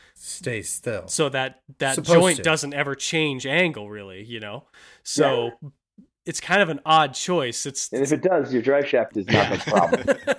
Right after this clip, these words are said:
Speaker 2: That's
Speaker 1: So
Speaker 2: a
Speaker 1: is it,
Speaker 2: bigger problem.
Speaker 1: is it like a s-, is it like a,
Speaker 3: <laughs> Yeah.
Speaker 1: looking from the pictures, like, I kinda didn't know exactly what I was looking at 'cause I thought it was something different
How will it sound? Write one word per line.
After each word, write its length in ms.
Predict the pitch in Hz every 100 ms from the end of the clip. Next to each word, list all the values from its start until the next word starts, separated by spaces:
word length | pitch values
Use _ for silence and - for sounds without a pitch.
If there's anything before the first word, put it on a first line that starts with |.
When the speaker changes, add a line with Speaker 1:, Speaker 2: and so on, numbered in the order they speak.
| - 247 -
Speaker 2:
That's 320 | - - -
Speaker 1:
So 160 | 165 147
Speaker 2:
a 40 |
Speaker 1:
is 160 | 143 151
it, 120 | 185
Speaker 2:
bigger 160 | 196
problem. 320 | 156 120 110 117 -
Speaker 1:
is 180 | 156 143
it 140 | 185 156
like 220 | 165 170
a 80 | 151
s-, 440 | 117 - - - - _ _ _ _ _ _ _ -
is 160 | 139
it 120 | 160 139
like 180 | 147
a, 140 | 143 117 _ -
Speaker 3:
<laughs> 220 | - -
Yeah. 320 | 185 160 151 - - -
Speaker 1:
looking 340 | 151 151 180
from 200 | 160 147
the 80 | 120
pictures, 720 | - 135 - 107 90 90 - -
like, 160 | - 104
I 100 | 110
kinda 420 | - - 120 104
didn't 320 | 98 104 95 -
know 200 | - 107
exactly 440 | 92 - 107 98 98
what 100 | 95
I 20 |
was 140 | 92 95
looking 260 | 104 104
at 240 | 90 90 -
'cause 160 | 85
I 80 | 101
thought 400 | - 120 113 82
it 180 | 110 101
was 300 | 104 90 -
something 340 | - 117 101
different 480 | 85 98 - 120 123